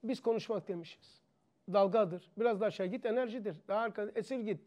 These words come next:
Esir. Daha arkaya git, madde hayattı. Daha arkaya git, aynı hayat. Hayat, hayat. Hissiyat içinde zaten hayatın memzuş nakışlarıdır diyor. Hayatın dışsalıdır hissiyat. Tencereyi düşünün. Koydunuz abi içine su.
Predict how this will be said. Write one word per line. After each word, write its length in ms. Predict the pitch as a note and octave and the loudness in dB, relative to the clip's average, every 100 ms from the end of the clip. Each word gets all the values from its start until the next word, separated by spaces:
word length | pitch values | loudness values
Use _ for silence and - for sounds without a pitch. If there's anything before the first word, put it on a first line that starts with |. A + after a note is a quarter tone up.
| _ _ _ - | _ _ _ 6
Esir. 340 | A#3 A#3 G#3 | 6 8 4
Daha 120 | F3+ D4 | 10 10
arkaya 260 | D4+ B3+ | 10 8
git, 240 | A#3 C#4 A#3 | 6 2 2
madde 280 | A3 D4+ | 2 6
hayattı. 420 | C#4+ A#3+ F#3 - F#3 | 8 8 4 2 6
Daha 120 | C#4 | 6
arkaya 240 | A#3+ A#3+ | 6 2
git, 160 | C4 C#4 | -2 0
aynı 280 | G#3+ B3 C#4+ | 2 4 4
hayat. 260 | A#3 F#3 - _ _ _ | 2 0 -6 _ _ _
Hayat, 420 | - F#3+ A#3 A#3 | 0 2 2 0
hayat. 360 | G3 F#3 A#3+ A3 _ _ _ _ _ _ _ _ _ - | -6 -2 -4 -6 _ _ _ _ _ _ _ _ _ -6
Hissiyat 420 | F#3+ - A#3+ C4 | -6 0 0 0
içinde 340 | B3+ B3+ A3+ F#3+ | -2 -4 -4 -2
zaten 480 | G3 F#3 G3 F#3 E3+ _ _ | -4 -4 -6 -6 -10 _ _
hayatın 640 | - F#3+ F#3+ F3+ G3+ F#3+ E3+ - | 0 6 6 4 0 -2 -2 0
memzuş 500 | F#3 F3+ F3 - - | 2 2 -2 -6 -8
nakışlarıdır 760 | F3 F3 - E3 D#3+ D#3 D3 | -8 -8 -8 -6 -6 -8 -10
diyor. 180 | E3+ D3 - _ _ | -12 -16 -18 _ _
Hayatın 480 | - F#3 G3 C4 G3 | 2 6 6 4 0
dışsalıdır 720 | F3+ - G#3+ A3 A3+ F3+ - _ | 0 2 4 4 4 0 -2 _
hissiyat. 520 | C4+ - G3 E3+ F3 _ _ _ _ _ _ _ _ _ _ _ - - - | -18 -12 -8 -6 -8 _ _ _ _ _ _ _ _ _ _ _ -20 -18 -8
Tencereyi 380 | - G3+ G#3+ G#3+ | 0 2 2 0
düşünün. 360 | F#3 - B3 C#4 - - _ _ _ | -2 -6 -8 -10 -20 -20 _ _ _
Koydunuz 380 | G#3+ G3 B3 G#3+ | 0 2 0 0
abi 260 | G3+ F#3 | 0 0
içine 280 | F#3+ - G3 | -2 -2 -4
su. 240 | D#3 A#3 | -2 -6